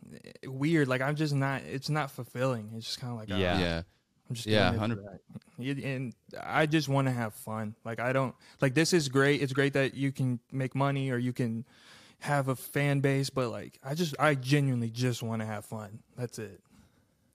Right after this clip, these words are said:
Speaker 3: Yeah. Yeah, that, that's awesome, 'cause I know, like, initially, well, you know, after kinda, say, our first video, like, kinda blew up, it's like, I kinda had the mindset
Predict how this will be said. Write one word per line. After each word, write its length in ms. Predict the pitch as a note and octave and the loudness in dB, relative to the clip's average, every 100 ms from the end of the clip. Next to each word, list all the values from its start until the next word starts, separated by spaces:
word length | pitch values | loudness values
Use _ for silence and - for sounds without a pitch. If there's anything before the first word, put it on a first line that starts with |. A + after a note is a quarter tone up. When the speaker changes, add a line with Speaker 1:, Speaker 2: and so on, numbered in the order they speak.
| _ _ _ - | _ _ _ -6
Speaker 3:
Yeah. 420 | F#2+ F#2+ E2+ D#2+ - _ _ _ _ - | 0 2 2 -2 -8 _ _ _ _ 0
Yeah, 120 | G2+ | 4
that, 260 | A2 F#2 | 4 2
that's 160 | F2+ - | -2 0
awesome, 280 | A2 C3+ A#2 | 0 0 0
'cause 180 | B2+ B2 A2 | -4 -2 0
I 120 | C3 | 2
know, 200 | D3 C#3 | 2 0
like, 240 | A2 A2 | 0 -2
initially, 840 | - F#2+ F#2 G#2 - G2 F2+ E2+ E2 _ _ _ - | -2 -2 2 0 0 -2 -2 -2 -6 _ _ _ -2
well, 160 | F#2+ | -2
you 140 | D2+ G2 | 0 2
know, 80 | |
after 360 | F2+ F#2+ - F#2+ | 4 2 0 -4
kinda, 340 | - F#2+ F2 | -2 0 0
say, 460 | E2+ F#2 F2 F2 E2 _ _ _ _ _ _ _ _ _ _ _ | 0 0 2 0 -4 _ _ _ _ _ _ _ _ _ _ _
our 180 | G2 G2 | 0 0
first 380 | - F#2 F2 - _ _ _ | 2 -2 -2 -6 _ _ _
video, 420 | G2 G#2 F#2+ F#2 F2+ | -2 2 4 4 2
like, 180 | F2 - | 0 0
kinda 220 | G2 E2 | -2 0
blew 280 | F#2 F#2 F2+ | 0 2 4
up, 280 | F2+ F2 _ _ _ - | 4 2 _ _ _ -10
it's 200 | F2+ - | -4 2
like, 300 | F2+ F2+ - _ _ _ _ _ _ _ _ _ _ | 2 0 -6 _ _ _ _ _ _ _ _ _ _
I 180 | F#2+ G#2+ | 2 2
kinda 220 | A2+ A2 | 4 4
had 140 | G2+ F#2 | 4 2
the 60 | |
mindset 480 | F#2+ F#2 F#2 G2 F#2 | 2 2 2 2 0